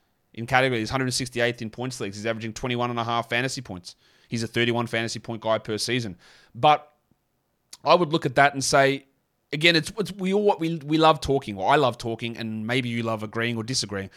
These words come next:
When I talk about events joining together. Hey, you got elevated to be a starter 'cause someone was injured, and then you decided to shoot ten percentage points better than your career numbers, and it makes you look like an amazing player. Well, Devin Vassell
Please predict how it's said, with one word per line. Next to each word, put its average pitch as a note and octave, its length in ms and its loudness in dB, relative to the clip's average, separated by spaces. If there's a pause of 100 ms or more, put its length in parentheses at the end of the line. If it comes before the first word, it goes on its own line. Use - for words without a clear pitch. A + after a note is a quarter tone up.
(140)
When D3 140 0
I - 20 4
talk C#3+ 260 -2
about C3 340 0 (760)
events D3+ 400 2
joining C3+ 320 2
together. A2+ 400 -2 (880)
Hey, F#3+ 140 4
you C#3+ 160 0
got F3 180 4
elevated D3 460 4
to C#3 80 -4
be C3 100 0
a A#2+ 60 0
starter C#3+ 380 4
'cause C3+ 140 -6
someone C3+ 220 -2
was B2 140 -2
injured, F3 300 -2
and C3+ 100 0
then D3+ 80 2
you D3 80 0
decided C3+ 400 0
to C3 60 -4
shoot C3+ 260 -4
ten D3 220 -2
percentage C3+ 400 -4
points B2+ 180 -2
better B2+ 240 0
than B2 100 -2
your B2 120 0
career B2 320 -2
numbers, B2+ 320 -2
and B2 100 -8
it A#2 40 -4
makes B2+ 260 -2
you B2+ 40 -6
look A#2 140 -6
like A#2 140 -2
an A#2 80 -6
amazing A2+ 500 -4
player. A2 320 -4 (280)
Well, C#3 120 0
Devin F#3 260 -2
Vassell C#3+ 480 4